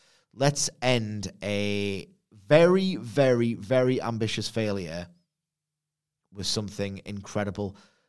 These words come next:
My core problem with all of this is that it's all been hinged on mystery.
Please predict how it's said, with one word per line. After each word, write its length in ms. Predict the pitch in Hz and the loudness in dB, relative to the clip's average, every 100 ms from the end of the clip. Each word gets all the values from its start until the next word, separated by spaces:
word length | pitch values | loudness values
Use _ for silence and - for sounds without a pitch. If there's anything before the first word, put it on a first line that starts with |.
| _ - | _ -6
My 140 | 120 | -4
core 680 | 120 - 151 160 160 160 - _ _ _ | -2 4 8 8 8 6 0 _ _ _
problem 280 | - 135 123 | 0 2 2
with 100 | 117 | 2
all 180 | 120 113 | 2 0
of 60 | |
this 240 | 90 85 - | -4 -6 -8
is 80 | 87 | -8
that 120 | 82 | -8
it's 120 | 85 - | -8 -6
all 440 | 123 123 123 120 - _ _ _ - | -2 0 0 -4 -10 _ _ _ -6
been 160 | 123 | -4
hinged 340 | 117 117 113 110 | -2 -2 -4 -6
on 280 | 92 95 92 _ _ | -6 -8 -14 _ _
mystery. 560 | 110 101 - 107 107 | -8 -6 -4 -4 -6